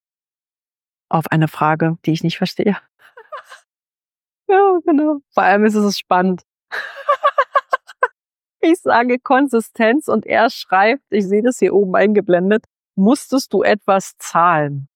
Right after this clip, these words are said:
Die Frage ist toll. "Musstest du etwas zahlen?" Ja, es gibt für jede Entwicklung einen Preis, den wir zahlen. Und ein Preis ist immer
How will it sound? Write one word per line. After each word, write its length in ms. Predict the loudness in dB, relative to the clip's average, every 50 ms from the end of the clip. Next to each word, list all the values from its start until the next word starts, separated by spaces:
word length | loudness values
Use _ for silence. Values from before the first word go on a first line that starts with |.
| _ _ _ _ _ _ _ _ _ _ _ _ _ _ _ _ _ _ _ _ _ _ _ _ _ _ _ _ _ _ _ _ _ _ _ _ -2
Die 100 | -2 -2
Frage 420 | -2 0 -2 0 0 0 0 0
ist 240 | -2 -2 -4 -8 _
toll. 280 | -4 0 0 0 0 0
"Musstest 680 | -2 0 0 0 0 -2 -6 -4 -4 -4 -4 -4 -4
du 120 | -2 -2 0
etwas 560 | 2 0 -2 -2 -2 -2 0 0 0 -2 -8 _ -18
zahlen?" 800 | -14 -6 -2 0 2 2 2 2 2 0 -2 -4 -6 -8 -10 -12 _ _ _ _ _ _ _ _ _ -4
Ja, 420 | 0 0 2 2 0 -2 -4 -8 _ _
es 220 | -8 -8 -8 -6 -2
gibt 280 | -2 -2 -2 _ -18
für 220 | -14 -6 -4 -4 -4 -2
jede 420 | 0 2 4 4 4 2 0 -2 -2 _ -4
Entwicklung 640 | -4 -4 -2 -2 -4 -4 -4 -2 -4 -2 -2 -2 -2
einen 300 | -4 -4 -4 -4 -6 -8
Preis, 480 | -12 -8 -6 -6 -6 -6 -12 -18 -10
den 200 | -8 -6 -6 -6
wir 120 | -8 -10 -12
zahlen. 360 | -12 -12 -10 -10 -12 -12 -14 _ _ _ _ _ _ _ _ _ _ _
Und 180 | -4 -2 0 0
ein 320 | 0 0 2 2 0 0
Preis 380 | -2 -2 -2 0 0 0 0 -2
ist 180 | -6 -6 -6 -6
immer 540 | -4 -2 0 2 2 2 2 2 0 -2